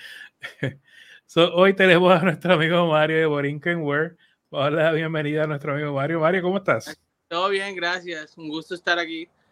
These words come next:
Speaker 1: No, el honor es de nosotros. Pues Mario tiene, está empezando una tienda virtual. Eh, está en Nueva York, ¿verdad, Mario?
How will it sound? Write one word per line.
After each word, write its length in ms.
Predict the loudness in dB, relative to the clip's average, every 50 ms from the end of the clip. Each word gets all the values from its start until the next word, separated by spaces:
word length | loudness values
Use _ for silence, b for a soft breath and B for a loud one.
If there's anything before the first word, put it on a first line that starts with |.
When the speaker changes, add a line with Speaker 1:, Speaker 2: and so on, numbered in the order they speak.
| _ _ _ _ _ _ _ _ -12
Speaker 1:
No, 300 | -8 -4 0 2 2 2
el 100 | 2 0
honor 280 | -2 -2 -4 -4 -6 -6
es 60 | -6
de 100 | -4 -4
nosotros. 640 | -6 -6 -6 -4 -4 -4 -4 -4 -6 -8 -10 -12 _ _ b b b b b b b b _
Pues 140 | 2 2 2 4
Mario 500 | 4 4 4 4 4 4 4 4 2 2
tiene, 720 | 0 0 2 2 4 2 2 2 2 0 0 0 -2 -4
está 240 | -4 -2 -2 0 0
empezando 480 | -2 -2 -6 -6 -4 -4 -4 -2 -2
una 160 | -2 -2 -2 -2
tienda 260 | -4 -4 -2 -2 -2
virtual. 600 | -2 -2 -4 -6 -6 -4 -2 -2 -2 -4 -6 -10 _ _ -12
Eh, 420 | -10 -8 -6 -6 -6 -6 -8 -8
está 280 | -8 _ -2 -2 0 0
en 100 | -2 -2
Nueva 260 | 0 0 2 2 2
York, 220 | 2 0 -2 -2 -2
¿verdad, 240 | -2 -2 -2 -2
Mario? 360 | -2 -2 -2 -4 -6 -10 -14